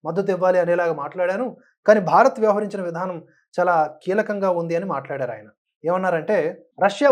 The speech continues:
ఉక్రెయిన్ మధ్య శాంతి ప్రపంచానికి చాలా కీలకం, కథన రంగంలో శాంతి దొరకదని మన ప్రధాని చెప్పారు, శాంతి కోసం సంప్రదింపులు జరగాలని సూచించారు, ఇందుకు అవసరమైన ప్రక్రియ ఇప్పటికే మొదలైంది. అయితే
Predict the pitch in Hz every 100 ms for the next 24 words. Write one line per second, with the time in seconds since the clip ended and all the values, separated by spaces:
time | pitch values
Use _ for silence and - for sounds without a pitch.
0 | 220 - 240 233 208 165 196 196 185 214
1 | 214 208 - 180 202 202 185 170 165 160
2 | - 180 202 208 _ _ 196 233 247 240
3 | 226 220 202 196 202 214 160 165 196 196
4 | 190 175 165 139 151 190 196 151 156 175
5 | - - _ - 196 226 240 233 233 214
6 | 214 220 240 226 220 202 190 190 180 170
7 | 151 151 170 180 190 233 _ - 190 208
8 | 175 196 220 208 190 - - 175 262 240
9 | 135 - _ - 143 202 208 185 151 160
10 | 190 175 160 156 151 117 - - 214 247